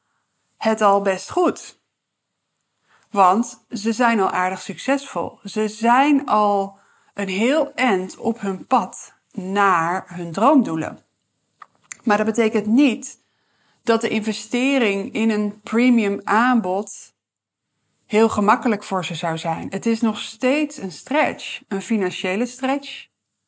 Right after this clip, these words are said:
Een mentale stretch. Ik bedoel,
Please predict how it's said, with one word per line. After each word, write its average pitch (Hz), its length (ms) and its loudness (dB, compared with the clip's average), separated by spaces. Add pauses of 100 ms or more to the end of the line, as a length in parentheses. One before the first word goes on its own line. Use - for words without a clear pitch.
(540)
Een 233 160 4
mentale 214 600 2
stretch. 269 640 -6
Ik 208 120 -10
bedoel, 190 480 -4